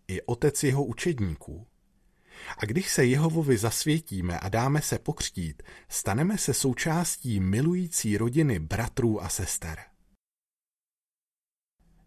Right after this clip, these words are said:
Druhý odstavec, otázka. O čem budeme mluvit v tomto článku?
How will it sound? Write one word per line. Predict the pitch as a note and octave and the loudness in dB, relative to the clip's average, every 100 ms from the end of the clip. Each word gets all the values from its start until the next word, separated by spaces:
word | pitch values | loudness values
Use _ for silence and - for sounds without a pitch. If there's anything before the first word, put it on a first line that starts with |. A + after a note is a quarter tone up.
| _ | _
Druhý | G2 A2+ D#3+ F3 C#3 | -2 2 4 2 -2
odstavec, | A2 - C#3 B2 B2 B2 | -2 -2 0 0 0 -2
otázka. | - A2 A2+ A2+ - - - - _ _ _ _ _ - | -6 -2 0 0 -2 -6 -10 -16 _ _ _ _ _ -4
O | - | -2
čem | - G#3+ | 2 2
budeme | C#3+ A#2+ A2+ G#2+ | 4 6 6 4
mluvit | G2+ G2+ G2+ F#2+ | 4 2 2 0
v | - | -2
tomto | G#2+ G#2 G#2 | -4 -2 -4
článku? | F#2+ F#2 E2+ F2 E2 - | -6 -2 -2 -4 -8 -12